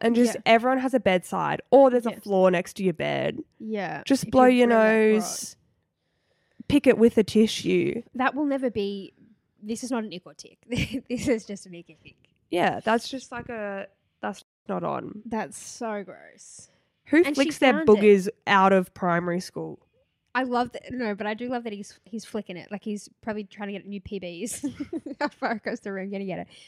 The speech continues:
Speaker 2: How high up the wall?
Speaker 1: Yeah, but then, like, you're gonna flick it. It's gonna go on the carpet. You're gonna walk through it.
Speaker 2: Yuck.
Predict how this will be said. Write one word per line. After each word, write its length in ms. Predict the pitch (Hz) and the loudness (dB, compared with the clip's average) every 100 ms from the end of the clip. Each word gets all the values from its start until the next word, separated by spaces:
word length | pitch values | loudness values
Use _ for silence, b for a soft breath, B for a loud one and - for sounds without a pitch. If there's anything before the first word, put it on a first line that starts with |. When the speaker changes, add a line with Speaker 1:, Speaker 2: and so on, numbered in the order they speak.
| b | b
Speaker 2:
How 100 | 240 | -2
high 240 | 196 208 | -2 -4
up 100 | 196 - | -6 -8
the 80 | |
wall? 380 | 185 170 165 170 _ | -12 -12 -14 -18 _
Speaker 1:
Yeah, 160 | 339 302 | 4 4
but 140 | 277 | 6
then, 140 | 349 | 4
like, 160 | 339 330 | 4 2
you're 180 | 285 302 | 2 2
gonna 180 | 311 320 | 2 2
flick 240 | - 254 | 2 2
it. 220 | 233 202 | 4 4
It's 100 | 226 | 2
gonna 160 | - 247 | 0 2
go 100 | 240 | 2
on 60 | 233 | 2
the 60 | |
carpet. 420 | 226 185 180 190 | 0 0 0 0
You're 80 | 196 | -2
gonna 200 | 214 214 | 0 2
walk 260 | 196 185 - | 4 2 2
through 200 | 190 175 | 0 2
it. 300 | 165 320 381 | 2 0 -2
Speaker 2:
Yuck. 300 | 226 208 175 | -10 -12 -12